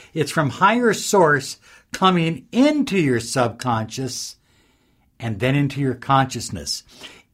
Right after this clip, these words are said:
If it's a message dream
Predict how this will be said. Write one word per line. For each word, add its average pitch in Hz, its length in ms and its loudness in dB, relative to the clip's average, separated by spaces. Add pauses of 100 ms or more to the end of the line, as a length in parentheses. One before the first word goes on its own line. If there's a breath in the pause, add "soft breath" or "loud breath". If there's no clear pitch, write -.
(140)
If 254 280 4
it's 247 280 2
a 180 220 6
message 165 1040 0
dream 131 680 0